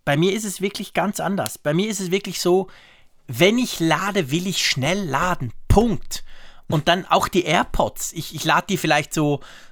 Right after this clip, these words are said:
ihr wisst, ich pendle, Bern, Zürich, also ich höre im Schnitt zwei Stunden, manchmal drei Stunden pro Tag habe ich die AirPods. Und wenn ich noch telefoniere, ist es mehr. Dadurch lade ich die so einmal in der Woche auf. Und auch dann,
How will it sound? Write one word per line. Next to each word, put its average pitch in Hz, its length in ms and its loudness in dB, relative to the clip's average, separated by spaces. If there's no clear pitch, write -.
ihr 147 140 -2
wisst, 185 200 4
ich 123 100 -6
pendle, 208 380 2
Bern, 147 300 2
Zürich, 196 420 4
also 147 140 -2
ich 143 140 -4
höre 165 140 4
im 160 100 0
Schnitt 156 280 -2
zwei 151 220 4
Stunden, 160 640 -2
manchmal 139 320 0
drei 127 240 2
Stunden 165 280 -4
pro - 140 -8
Tag 123 320 2
habe 135 120 0
ich - 80 -10
die 123 100 -8
AirPods. 120 480 -2
Und 110 100 -10
wenn 123 120 -2
ich 123 100 -4
noch 131 100 -2
telefoniere, 139 560 -2
ist 120 120 -4
es - 120 -6
mehr. 107 240 -4
Dadurch 170 340 2
lade 175 280 2
ich - 80 -10
die 175 120 -2
so 151 100 2
einmal 147 300 0
in 143 60 -2
der 117 140 0
Woche 127 240 0
auf. 98 340 -2
Und 160 280 4
auch 151 240 0
dann, 220 460 -2